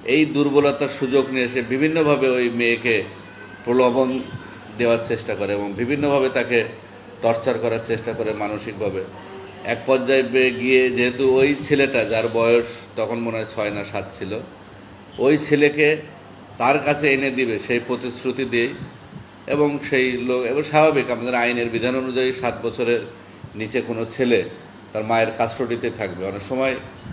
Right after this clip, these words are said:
বাবারা অনেক সময় ঝামেলা করে, আমি মনে করি এটা ঠিক না, কারণ একটা ছেলে তার মায়ের কাছেই কিন্তু, আহ, পরিপূর্ণতা লাভ করে, যেহেতু অল্প বয়স। এবং একটা মা যেভাবে তার সন্তানকে মানুষ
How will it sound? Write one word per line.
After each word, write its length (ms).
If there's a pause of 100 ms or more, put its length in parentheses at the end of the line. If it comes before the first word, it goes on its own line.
(260)
বাবারা 480
অনেক 280
সময় 220
ঝামেলা 300
করে, 280 (720)
আমি 160
মনে 160
করি 220
এটা 160 (100)
ঠিক 180
না, 200 (540)
কারণ 220
একটা 200 (100)
ছেলে 260
তার 160 (760)
মায়ের 400
কাছেই 340
কিন্তু, 500 (180)
আহ, 120 (100)
পরিপূর্ণতা 560
লাভ 260
করে, 160
যেহেতু 240
অল্প 300
বয়স। 260
এবং 300 (440)
একটা 200 (100)
মা 260
যেভাবে 380
তার 220
সন্তানকে 420
মানুষ 280